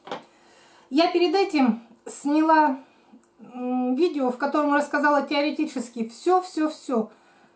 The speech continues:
Какие ошибки могут быть, как мы должны действовать. И сейчас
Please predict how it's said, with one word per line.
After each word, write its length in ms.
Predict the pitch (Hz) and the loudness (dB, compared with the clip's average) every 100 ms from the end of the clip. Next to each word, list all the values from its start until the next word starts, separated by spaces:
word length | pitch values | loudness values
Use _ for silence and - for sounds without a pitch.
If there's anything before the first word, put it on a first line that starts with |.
| _ _ | _ _
Какие 400 | 277 285 320 302 | -2 0 0 0
ошибки 420 | 294 311 - - | 0 -4 -6 -6
могут 420 | 233 233 226 208 | -2 0 0 -2
быть, 440 | 202 214 202 - - _ - - | -4 -4 -6 -10 -18 _ -20 -8
как 300 | - 302 302 | 0 2 2
мы 180 | 254 254 | 0 2
должны 380 | 247 240 233 240 | 2 2 0 -2
действовать. 480 | 247 226 - 220 214 - - _ _ | -2 -4 -4 -6 -8 -14 -20 _ _
И 80 | 277 | -6
сейчас 560 | 262 311 359 349 349 | -4 -2 0 0 -2